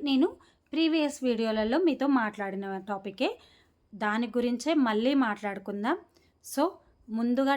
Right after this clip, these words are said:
టాపిక్లోకి వెళ్ళే ముందు, ఎవరైతే నా ఛానల్ని కొత్తగా చూస్తున్నారో, ప్లీజ్ సబ్స్క్రైబ్ చేసుకోండి, కామెంట్ చేయండి, లైక్ చేయండి, షేర్ చేయండి.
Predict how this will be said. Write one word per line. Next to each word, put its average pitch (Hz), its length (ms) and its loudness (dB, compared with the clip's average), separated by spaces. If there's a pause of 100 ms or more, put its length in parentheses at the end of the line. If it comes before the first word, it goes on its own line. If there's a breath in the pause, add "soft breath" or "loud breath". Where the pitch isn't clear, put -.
(120)
టాపిక్లోకి 233 560 -2
వెళ్ళే 226 300 0
ముందు, 254 240 2 (180)
ఎవరైతే 302 420 0
నా 269 60 2 (100)
ఛానల్ని 214 460 -4
కొత్తగా 285 480 -2
చూస్తున్నారో, 214 480 -4 (540 loud breath)
ప్లీజ్ 285 440 2 (160)
సబ్స్క్రైబ్ 233 580 -2
చేసుకోండి, 240 520 -2 (480)
కామెంట్ 240 420 2
చేయండి, 233 420 -2 (520 soft breath)
లైక్ 262 200 0 (100)
చేయండి, 220 380 0 (280)
షేర్ 330 360 2
చేయండి. 190 380 -6